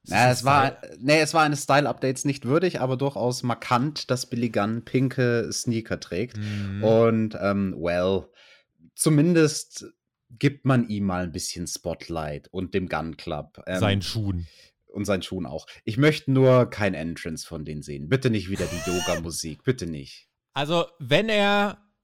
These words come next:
Speaker 1: nächstes Mal beim Entrance diese Schuhe anzieht.
Speaker 2: Vielleicht waren das ja seine Yogaschuhe.
Speaker 1: Ja, vielleicht war das so. Wenn er das nächste Mal seinen Entrance bestreitet und diese Schuhe anzieht, dann drücke ich auf den Knopf. Weil dann ist es gewollt.
Speaker 2: <laughs>
Speaker 1: Aber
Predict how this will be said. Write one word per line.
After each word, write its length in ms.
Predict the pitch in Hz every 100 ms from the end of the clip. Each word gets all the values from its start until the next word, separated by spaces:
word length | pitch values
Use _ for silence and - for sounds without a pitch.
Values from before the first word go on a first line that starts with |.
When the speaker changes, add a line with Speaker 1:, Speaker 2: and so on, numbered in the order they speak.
| _ _
Speaker 1:
nächstes 760 | 131 135 147 196 202 - 180 151
Mal 360 | 147 160 175
beim 180 | 160 139
Entrance 800 | 139 143 156 - 117 156 - - 175
diese 260 | 214 208
Schuhe 640 | 202 - 151 165 120 101 -
anzieht. 540 | 117 101 - 104 95 - -
Speaker 2:
Vielleicht 520 | - 123 127 127 -
waren 240 | 95 170
das 180 | 180 131
ja 100 | 110
seine 280 | 95 92 87
Yogaschuhe. 1000 | 82 85 82 76 80 76 - 76 73 69
Speaker 1:
Ja, 260 | 139 180 - 127 139
vielleicht 440 | - 160 160 139 143
war 140 | 190
das 160 | 196 -
so. 180 | 113
Wenn 220 | 117 220 214
er 200 | 190 196
das 180 | 165
nächste 320 | 147 170 - 156
Mal 160 | 147
seinen 480 | 135 135 131 127 131
Entrance 400 | - 131 147 131
bestreitet 420 | 127 - 131 127
und 200 | 185 214
diese 200 | 226 185
Schuhe 260 | 175 190 180
anzieht, 380 | 160 - 156 -
dann 160 | 160
drücke 160 | 160 156
ich 100 | 143
auf 100 | 120
den 80 | 120
Knopf. 280 | 101 90 _ _ _
Weil 140 | 123 117
dann 240 | 127 170
ist 140 | 160
es 120 | - -
gewollt. 380 | 151 110 95
Speaker 2:
<laughs> 20 | 113
Speaker 1:
Aber 580 | 135 160 208 220 240